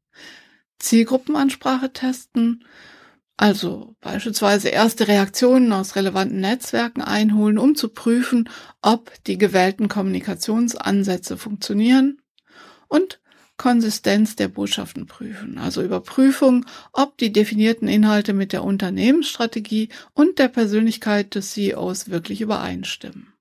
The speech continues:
Zur Phase eins gibt's für, wie für jede weitere Phase eine Checkliste und diese Checklisten finden Sie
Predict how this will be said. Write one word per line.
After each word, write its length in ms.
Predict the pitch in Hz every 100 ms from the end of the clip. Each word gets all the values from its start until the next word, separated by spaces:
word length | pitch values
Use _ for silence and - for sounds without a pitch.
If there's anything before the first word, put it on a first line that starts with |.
| _ - - - - - - _ _ _
Zur 440 | - 247 254 233 226
Phase 460 | - 226 226 220
eins 340 | - 277 349 -
gibt's 360 | 254 254 -
für, 420 | - 220 214 - -
wie 200 | 233 247
für 120 | 233
jede 300 | 202 202 185
weitere 400 | - 247 - 247
Phase 480 | - 233 220 220 -
eine 300 | 190 190 -
Checkliste 640 | 302 320 285 262 262 233
und 180 | 214 214
diese 320 | 208 202 196
Checklisten 800 | - - 294 220 214 - 208 202 - -
finden 440 | - 220 208 202
Sie 260 | 190 202 196